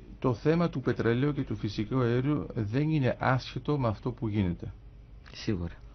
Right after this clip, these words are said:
Speaker 1: Ωραία. Το πρόβλημα είναι αν είναι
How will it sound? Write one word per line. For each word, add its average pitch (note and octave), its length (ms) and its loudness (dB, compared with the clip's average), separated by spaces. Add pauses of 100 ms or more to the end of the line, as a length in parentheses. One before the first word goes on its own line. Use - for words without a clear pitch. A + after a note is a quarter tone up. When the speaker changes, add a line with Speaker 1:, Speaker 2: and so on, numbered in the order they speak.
Speaker 1:
Ωραία. G2 280 4 (260)
Το B2+ 100 4
πρόβλημα C#3 540 4
είναι B2+ 360 4 (140)
αν C#3 260 4
είναι A#2+ 460 4